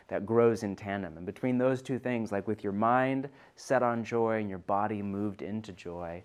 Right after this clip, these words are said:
I think year over year, I feel, I still have a long ways to go, but I feel more joyful now than I ever have. And this is coming from somebody, I was on antidepressants, I was suicidal, I could barely get out of bed in the morning.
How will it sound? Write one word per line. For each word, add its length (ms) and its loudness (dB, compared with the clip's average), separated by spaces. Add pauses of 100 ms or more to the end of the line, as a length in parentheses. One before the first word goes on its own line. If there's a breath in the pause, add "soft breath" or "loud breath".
(340 loud breath)
I 20 -8
think 220 -4
year 260 2
over 120 -4
year, 420 0
I 140 0
feel, 600 -2
I 100 0
still 180 4
have 60 2
a 40 4
long 160 8
ways 200 6
to 80 0
go, 280 2 (340 loud breath)
but 120 -2
I 120 2
feel 580 0
more 220 0
joyful 580 0
now 640 -2
than 140 -4
I 180 -4 (200)
ever 360 2
have. 480 -8
And 80 -8
this 120 -6
is 80 -10
coming 300 -4
from 180 -8
somebody, 360 -4
I 100 2
was 140 -6
on 140 -8
antidepressants, 960 -6
I 80 -10
was 240 -12
suicidal, 800 0 (320 loud breath)
I 180 -2
could 220 -8
barely 280 -2
get 160 -8
out 100 -8
of 180 -16
bed 220 -8
in 100 -8
the 60 -14
morning. 500 -14